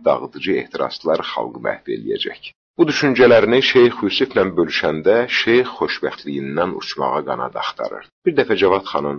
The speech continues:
şəhər bağının yanında tikdiyi binanı xatırlayıb Hüseynquludan soruşdu: "Bu binanı nə üçün tikirlər?" "Deyəsən babam xanlıq mərkəzini,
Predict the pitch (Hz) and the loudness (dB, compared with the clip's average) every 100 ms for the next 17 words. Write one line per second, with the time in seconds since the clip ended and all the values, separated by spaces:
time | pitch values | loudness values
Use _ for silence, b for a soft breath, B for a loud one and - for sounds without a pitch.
0 | - - 131 120 90 73 76 78 76 71 | -4 0 2 2 2 2 0 -2 -2 -2
1 | 71 73 - - 73 71 69 58 - 98 | -4 -6 -8 -14 -6 -4 -4 -6 -2 2
2 | 95 90 95 - 64 - 64 64 80 - | 4 4 0 -2 -4 -6 -10 -8 -8 -8
3 | - 71 69 67 60 76 - 69 - - | -8 -6 -6 -6 -6 -8 -8 -10 -8 -10
4 | - - _ _ - 156 127 107 104 110 | -10 -14 _ _ -4 0 2 4 4 0
5 | - 92 110 110 127 104 - - - 87 | -2 0 2 2 -2 -2 -4 -8 -8 -10
6 | - - - _ - 156 143 113 95 90 | -4 -4 -4 _ 0 2 2 0 4 4
7 | 85 95 - - 98 90 95 - 73 69 | 6 4 0 -2 0 2 0 -2 -4 -4
8 | - 67 71 65 | -2 -4 -4 -10